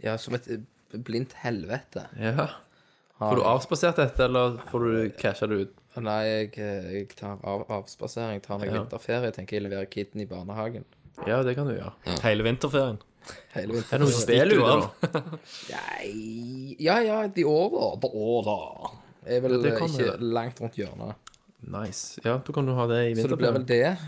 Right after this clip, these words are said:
Speaker 1: Ellers er det jo, men det skal vi ta senere, så er det
Speaker 2: Ja.
Speaker 1: jo knusige hoder på zombiene.
Speaker 2: Ja, det skal vi komme
Speaker 3: Ja,
Speaker 2: tilbake
Speaker 3: ja,
Speaker 2: til.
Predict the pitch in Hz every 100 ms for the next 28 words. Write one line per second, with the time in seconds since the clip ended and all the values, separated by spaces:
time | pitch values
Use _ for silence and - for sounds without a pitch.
0 | 151 135 131 123 104 110 117 110 107 -
1 | - _ 104 110 113 - 110 107 98 98
2 | 101 151 131 - 107 107 107 101 - -
3 | 95 - 107 107 92 92 101 104 107 101
4 | 98 107 104 - 110 110 123 113 110 107
5 | 107 104 104 95 92